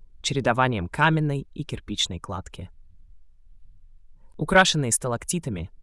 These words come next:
нижняя часть балкона и кубическая часть имеют толстый цилиндрический корпус. Также стоит отметить карандашные работы периода барокко и детали мукарнаса, укос и михраба.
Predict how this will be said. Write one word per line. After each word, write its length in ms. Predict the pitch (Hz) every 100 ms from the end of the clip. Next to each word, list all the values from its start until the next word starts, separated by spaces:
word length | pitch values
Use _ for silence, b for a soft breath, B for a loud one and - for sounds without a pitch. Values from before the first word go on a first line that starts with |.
| -
нижняя 400 | 147 160 135 120
часть 280 | 101 113 95
балкона 560 | 104 101 147 139 85 - -
и 80 | 135
кубическая 600 | 135 151 - - - 92
часть 460 | - 175 - - -
имеют 280 | 139 151 147 -
толстый 380 | 147 143 -
цилиндрический 800 | 110 113 107 101 110 - - -
корпус. 600 | - 107 101 - - - - - - -
Также 280 | - 208 185
стоит 320 | 175 - 165
отметить 500 | 160 - 160 156 123
карандашные 640 | - 143 135 143 139 - 107
работы 340 | 104 113 110
периода 360 | - 107 104 95
барокко 440 | 95 120 151 - -
и 80 | 143
детали 340 | 131 - 147
мукарнаса, 760 | 110 104 147 135 107 - 92 - -
укос 480 | 131 - 104 - -
и 100 | 113
михраба. 560 | 95 110 - 87 76